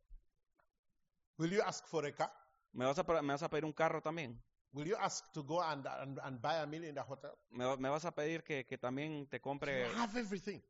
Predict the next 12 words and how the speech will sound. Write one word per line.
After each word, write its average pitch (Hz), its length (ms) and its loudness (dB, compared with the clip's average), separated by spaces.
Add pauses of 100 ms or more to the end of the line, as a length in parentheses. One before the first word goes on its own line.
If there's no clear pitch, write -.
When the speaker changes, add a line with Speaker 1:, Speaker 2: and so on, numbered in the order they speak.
(140)
Speaker 2:
otras 139 320 -2
cosas? 185 280 -2 (160)
Si 135 80 -14
ya 202 80 4
Speaker 1:
When, 185 100 2
Speaker 2:
tienes 214 240 0
todo. - 340 -4
Speaker 1:
when 190 280 -2
God 302 200 2 (140)
gave 233 240 -2
you 233 100 -2
his 175 180 2